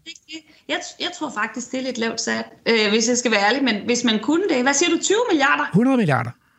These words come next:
Speaker 2: Det er,
Speaker 1: Hundrede,
Speaker 2: det var det
Speaker 1: hundrede
Speaker 2: der ferie,
Speaker 1: milliarder.
Speaker 2: indefrosne
Speaker 1: Jeg skulle lige til
Speaker 2: feriepenge.
Speaker 1: at sige, hvis det var tyve, så var det jo ligesom, vi lige havde brugt på den der mink, øh,
Speaker 2: Ja.
Speaker 1: aftale, øh,
Speaker 2: Ja. Og det er lidt mere.
Speaker 1: der kunne vi jo lige pludselig finde nogle penge, ikke?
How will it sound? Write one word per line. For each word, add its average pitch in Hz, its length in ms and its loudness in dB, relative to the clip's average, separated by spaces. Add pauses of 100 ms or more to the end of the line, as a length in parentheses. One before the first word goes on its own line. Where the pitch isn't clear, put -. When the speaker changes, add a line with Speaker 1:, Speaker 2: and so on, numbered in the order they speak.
(460)
Speaker 2:
Det 220 80 4
er, 240 40 2
Speaker 1:
Hundrede, 359 420 2
Speaker 2:
det 190 60 2
var 202 60 2
det 240 100 2
Speaker 1:
hundrede 247 140 4
Speaker 2:
der 214 60 2
ferie, 240 180 2
Speaker 1:
milliarder. 247 200 0
Speaker 2:
indefrosne 220 500 2
Speaker 1:
Jeg 254 100 4
skulle 165 160 2
lige 147 100 4
til - 0 -
Speaker 2:
feriepenge. - 80 2
Speaker 1:
at 135 60 0
sige, 339 140 2
hvis - 80 -12
det 254 140 -8
var 226 60 -6
tyve, 320 320 0
så 320 140 -4
var 302 100 0
det 262 100 0
jo 240 60 0
ligesom, 247 300 -2
vi 240 60 -2
lige 254 180 0
havde 220 160 0
brugt 233 260 0
på 226 60 0
den 208 220 2
der 208 140 2
mink, 269 340 2
øh, 220 60 4
Speaker 2:
Ja. 196 180 4
Speaker 1:
aftale, 190 640 2 (140)
øh, 175 80 0
Speaker 2:
Ja. 180 120 2
Og - 300 -8
det 170 60 0
er 196 60 4
lidt 247 140 0
mere. 156 140 2 (260)
Speaker 1:
der 233 140 -6
kunne 311 140 0
vi 254 60 2
jo 233 100 4
lige 320 200 2
pludselig 311 360 0
finde 262 160 2
nogle 214 180 0
penge, 220 380 2
ikke? 311 180 -2